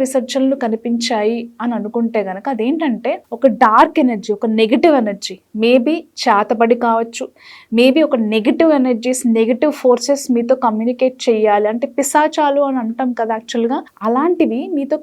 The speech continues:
కమ్యూనికేట్ చేయాలి అని అనుకుంటున్నాయి అని అర్థం. లేదా మీ సరౌండింగ్స్‌లోనో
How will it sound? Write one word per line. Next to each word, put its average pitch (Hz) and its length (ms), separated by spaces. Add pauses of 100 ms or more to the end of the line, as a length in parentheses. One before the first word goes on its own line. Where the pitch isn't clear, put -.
కమ్యూనికేట్ 277 480 (100)
చేయాలి 254 480
అని 240 120
అనుకుంటున్నాయి 233 580
అని 214 160
అర్థం. 269 240 (240)
లేదా 269 320 (420)
మీ 311 100 (120)
సరౌండింగ్స్‌లోనో 311 1120